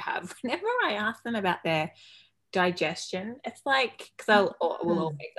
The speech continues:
Speaker 1: ask questions around different body systems. There's never any problem. <laughs> I'm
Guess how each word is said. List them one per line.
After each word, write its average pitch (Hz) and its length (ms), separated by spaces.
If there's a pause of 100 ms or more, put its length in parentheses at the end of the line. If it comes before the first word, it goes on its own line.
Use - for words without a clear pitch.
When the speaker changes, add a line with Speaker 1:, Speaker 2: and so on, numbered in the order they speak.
(100)
Speaker 1:
ask - 140
questions 160 480
around 151 320
different 175 240
body 165 180
systems. - 440 (280)
There's 453 220 (140)
never 440 360
any 247 200
problem. 330 460
<laughs> - 40
I'm - 460